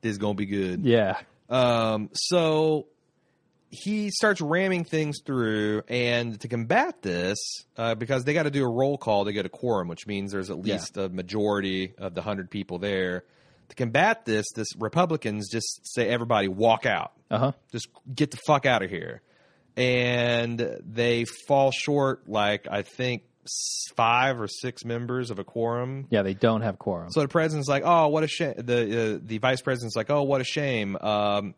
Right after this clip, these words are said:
Speaker 1: tell the master of arms,"
Speaker 2: <laughs>
Speaker 1: which is the security guard of the Senate,
Speaker 2: Mm-hmm.
Speaker 1: "to, uh, round up,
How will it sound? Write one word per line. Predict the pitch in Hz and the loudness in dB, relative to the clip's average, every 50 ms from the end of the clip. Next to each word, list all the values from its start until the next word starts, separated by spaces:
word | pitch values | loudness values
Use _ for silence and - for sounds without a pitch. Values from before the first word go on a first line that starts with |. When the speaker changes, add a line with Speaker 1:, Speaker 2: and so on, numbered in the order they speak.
| _ | _
Speaker 1:
tell | - - 147 156 156 160 | -2 0 2 2 2 2
the | 151 131 131 127 123 120 117 | 0 -2 -4 -2 -2 -2 -2
master | 113 120 123 127 131 131 - - 117 | 0 0 2 2 0 0 -2 -4 -4
of | 113 113 | -2 0
arms," | 117 113 110 107 101 98 98 104 110 117 123 - - - - 151 - | 0 2 2 2 0 0 -2 -2 -4 -4 -4 -6 -4 0 -2 0 0
Speaker 2:
<laughs> | - 175 | 0 -2
Speaker 1:
which | - 117 - | -2 0 -2
is | - 110 104 | -2 -2 -2
the | 107 107 104 | -2 -2 -2
security | - - 101 - - 131 123 120 120 | -2 -6 -8 -4 -2 0 2 2 2
guard | 107 120 113 113 113 110 107 | 2 2 4 4 4 2 0
of | 95 90 | -2 -6
the | 92 | -8
Senate, | - - - 127 120 101 92 92 95 - _ _ - | -8 -4 -2 -2 0 0 0 -2 -2 -4 _ _ -8
Speaker 2:
Mm-hmm. | 110 104 101 95 92 - - - | -6 -6 -4 -6 -6 -8 -8 -4
Speaker 1:
"to, | 139 131 123 123 120 117 117 117 113 110 - - _ _ - | 0 0 2 2 2 2 2 2 0 -2 -4 -6 _ _ -6
uh, | 101 107 113 107 101 101 101 95 | -2 0 2 2 4 2 2 0
round | - 95 101 117 123 139 156 143 156 143 147 | -2 -2 2 2 4 4 4 4 2 2 2
up, | 131 135 127 131 - | 4 4 4 2 0